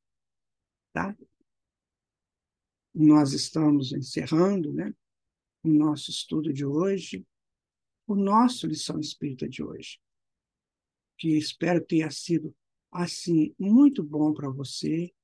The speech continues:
que tenha sido grandioso, né, pra você, pra você poder cada vez mais entender o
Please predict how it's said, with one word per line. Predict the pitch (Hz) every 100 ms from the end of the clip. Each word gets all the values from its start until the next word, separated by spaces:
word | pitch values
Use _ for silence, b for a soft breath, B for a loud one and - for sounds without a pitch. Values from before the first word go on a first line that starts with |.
| _ _ _ _ _
que | - 170
tenha | 190 175 165
sido | - - 175 151 - - _ _ _ _ _ _ _
grandioso, | - 202 254 180 156 147 190 202 165 -
né, | 208 240 - _ _ _ _ -
pra | 160
você, | 156 151 - - 147 190 - _ _ _ _ _ _ _ -
pra | 233
você | 233 240 -
poder | 185 208 170 170 170 - _ _ _ _ _ _
cada | - 208 185
vez | 170 160
mais | 165 151 151 165 - - _ _ _ _ _ _ -
entender | 240 254 254 226 151 135 156 165 - _ _ _ _ _ _
o | 202